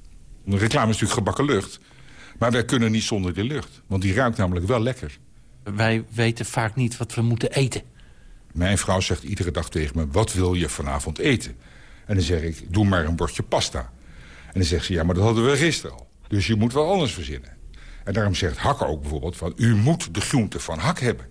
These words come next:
Speaker 1: Kijk, je moet natuurlijk helemaal niks. Maar Hak weet hoe de psyche van een vrouw in elkaar zit.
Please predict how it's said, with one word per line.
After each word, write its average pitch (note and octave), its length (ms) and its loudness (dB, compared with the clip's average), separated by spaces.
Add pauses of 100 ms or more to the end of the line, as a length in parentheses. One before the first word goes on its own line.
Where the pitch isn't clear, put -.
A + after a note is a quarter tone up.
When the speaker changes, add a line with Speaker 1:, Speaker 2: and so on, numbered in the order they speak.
(380)
Speaker 1:
Kijk, D#2+ 160 0
je F2+ 100 2
moet G2 200 4
natuurlijk E2 260 -2
helemaal C2+ 240 0
niks. B2+ 400 0 (880)
Maar G2 140 4
Hak C3+ 320 2 (200)
weet F3 300 2
hoe G2 180 -2
de - 80 -4
psyche B2+ 340 0
van G#2 120 2
een E2+ 80 2
vrouw E3 240 2
in A#2 60 0
elkaar D2+ 300 -4
zit. C3 220 -8